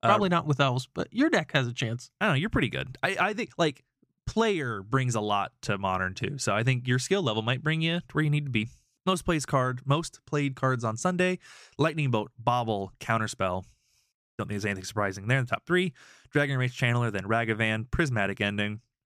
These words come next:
Speaker 1: Archmage's Charm. Really happy to see that card. I think that card's amazing.
Speaker 2: So
Speaker 1: For
Speaker 2: Control's doing well in the top thirty-two. That's
Speaker 1: It's
Speaker 2: basically
Speaker 1: just,
Speaker 2: what that says.
Speaker 1: I mean, Archmage's Charm, there's a lot of blue right now,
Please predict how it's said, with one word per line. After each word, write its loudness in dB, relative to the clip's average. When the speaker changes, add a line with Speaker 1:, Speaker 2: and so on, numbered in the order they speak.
Speaker 1:
Archmage's 0
Charm. -2
Really 0
happy 0
to 0
see -2
that 0
card. 0
I -2
think -4
that -2
card's -2
amazing. -6
Speaker 2:
So 2
Speaker 1:
For -2
Speaker 2:
Control's 2
doing 4
well 0
in 2
the 0
top 0
thirty-two. 2
That's -6
Speaker 1:
It's -14
Speaker 2:
basically 4
Speaker 1:
just, 2
Speaker 2:
what 4
that 0
says. 0
Speaker 1:
I 0
mean, 2
Archmage's 0
Charm, 2
there's 2
a 0
lot 0
of 0
blue 4
right 0
now, -2